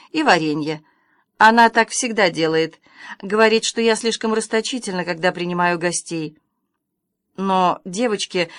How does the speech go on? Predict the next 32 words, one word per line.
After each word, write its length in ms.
были 340
достаточно 760
голодны, 400
чтобы 320
отдать 320
должное 400
любой 360
еде, 460
и 140
с 100
удовольствием 600
ели 240
отличный 500
хлеб, 400
масло 400
и 300
сливки 540
мисс 280
Сары. 380
Когда 280
всё 200
было 180
съедено, 580
мисс 280
Сара 260
сказала: 680
«Не 160
знаю, 380
продавать 460
ли 100
это 180
блюдо. 440